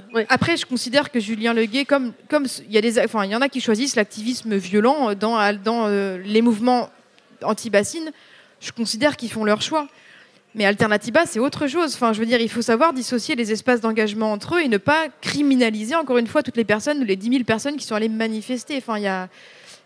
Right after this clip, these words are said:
Speaker 2: voilà, on doit pouvoir, euh, aussi contester, entre guillemets, euh, pacifiquement, de manière non violente. La désobéissance civile, ça reste non violent, hein, normalement.
Speaker 1: Oui.
Speaker 2: Donc, euh, voilà.
Speaker 1: Mais ce qui montre aussi que dans ces combats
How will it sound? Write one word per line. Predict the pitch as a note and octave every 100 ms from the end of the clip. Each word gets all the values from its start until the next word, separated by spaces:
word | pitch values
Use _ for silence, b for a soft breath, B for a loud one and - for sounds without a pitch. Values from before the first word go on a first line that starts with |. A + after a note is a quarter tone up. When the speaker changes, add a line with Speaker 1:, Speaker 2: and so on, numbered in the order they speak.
| -
Speaker 2:
voilà, | A#3 G#3+
on | G#3+
doit | G#3
pouvoir, | G3+ G#3+ A#3 D4+
euh, | A3+ G#3+ G3 G3
aussi | - D4 C#4+ -
contester, | A#3+ A#3+ A3 G3+ - - C#4+
entre | B3+ G#3+ A#3+
guillemets, | A3+ A#3+ C4
euh, | G#3+ G3+
pacifiquement, | A3+ A3 A3 - A#3 C#4+
de | B3+
manière | A3 G#3 G#3
non | A#3
violente. | A#3 G3+ A#3+ C#4
La | G#3+
désobéissance | G3 G3+ G#3+ G#3+ G3
civile, | - G3+ A#3
ça | - F#3
reste | G#3+ B3 - - G3+
non | A3+
violent, | G#3 G#3 G#3 C#4
hein, | A3 A3+
normalement. | G3 G3 F#3+ G3 C4
Speaker 1:
Oui. |
Speaker 2:
Donc, | G#3 F#3
euh, | F#3 E3+ - -
voilà. | -
Speaker 1:
Mais |
ce | A3+
qui | -
montre | B3 A#3+
aussi | A#3 - D4
que |
dans | A#3 A3+
ces | - A3+
combats | - G#3+ A3 B3+ D#4